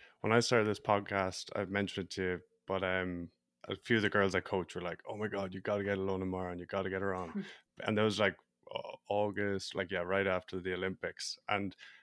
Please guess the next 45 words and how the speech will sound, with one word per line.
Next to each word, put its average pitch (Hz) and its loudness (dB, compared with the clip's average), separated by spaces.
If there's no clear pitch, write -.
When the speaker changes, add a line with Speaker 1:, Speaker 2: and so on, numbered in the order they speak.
Speaker 1:
how 143 8
have 147 2
you 143 2
found 123 4
that, - -2
just - -4
the 98 -4
kind 98 0
of, 90 -2
I 104 -8
don't 98 -4
know 92 -4
if 90 -6
it's 85 -8
the 90 -8
word 90 -6
notoriety, 101 0
but 98 -2
just - -6
being 98 0
out 95 -6
there? - -10
Speaker 2:
Yeah, 285 10
it's - 6
been, 349 6
it's - 4
been 349 2
really 294 4
cool. 233 6
Uh, 214 10
it's 208 2
been 247 4
at 214 6
times, 202 4
uh, 185 8
a 190 2
lot, 180 6
'cause 202 -2
then 196 4
all 175 6
of 185 2
a - -4
sudden 185 -2
people 185 -6
want 175 2